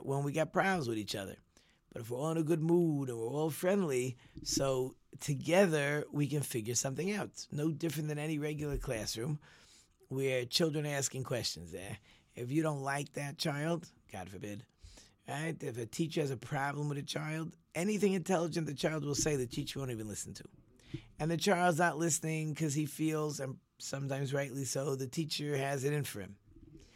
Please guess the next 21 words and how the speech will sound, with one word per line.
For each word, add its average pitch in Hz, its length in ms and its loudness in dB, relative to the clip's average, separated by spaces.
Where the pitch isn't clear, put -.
So 156 540 4
there's 190 200 4
gotta 208 200 6
be 151 100 2
joy. 131 400 0
We 185 80 -6
gotta 208 180 4
be 190 80 6
in 165 80 4
a 151 40 0
good 156 180 2
mood. 139 320 0
We 214 60 -2
gotta 220 200 4
be 170 140 2
happy. 131 520 0
We 175 140 0
gotta, 170 540 6
we 151 120 0
gotta 160 200 2
smile, 139 560 0